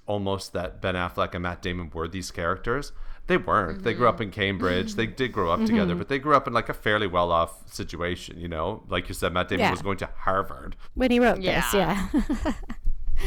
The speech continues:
Speaker 1: You
Speaker 3: Yeah.
Speaker 1: know, they weren't Will and Chucky from Southie. But they knew that world,
Speaker 2: <laughs> Yeah.
Speaker 1: and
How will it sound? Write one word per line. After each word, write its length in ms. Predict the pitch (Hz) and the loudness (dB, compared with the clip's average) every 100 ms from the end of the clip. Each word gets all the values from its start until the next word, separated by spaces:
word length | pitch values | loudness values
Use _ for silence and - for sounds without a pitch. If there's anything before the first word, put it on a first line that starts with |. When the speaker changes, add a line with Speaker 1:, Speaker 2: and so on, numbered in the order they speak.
| 151 135 - - - | 4 2 -6 -8 2
Speaker 1:
You 80 | 120 | 4
Speaker 3:
Yeah. 40 | |
Speaker 1:
know, 260 | 107 92 87 - - | 6 4 2 -4 -12
they 180 | - 110 | -2 0
weren't 400 | 101 107 104 - | 4 4 4 2
Will 220 | 95 92 | 2 2
and 100 | 85 | 2
Chucky 480 | 82 82 - - - - - | 2 0 0 -6 -16 -20 -20
from 220 | - 101 | -8 -6
Southie. 580 | 92 95 80 80 - - - - - - - | -2 0 0 0 -10 -16 -18 -20 -20 -12 8
But 500 | 202 110 104 151 - - - 247 | 10 10 8 0 -6 -8 -6 -4
they 180 | 113 127 | 2 4
knew 200 | 127 170 | 6 6
that 240 | 123 95 | 6 4
world, 540 | 107 110 78 82 123 - _ _ | 4 4 4 0 -2 -10 _ _
Speaker 2:
<laughs> 180 | _ | _
Yeah. 380 | 113 107 98 98 | 2 4 4 2
Speaker 1:
and 300 | 95 98 90 | 0 -4 -8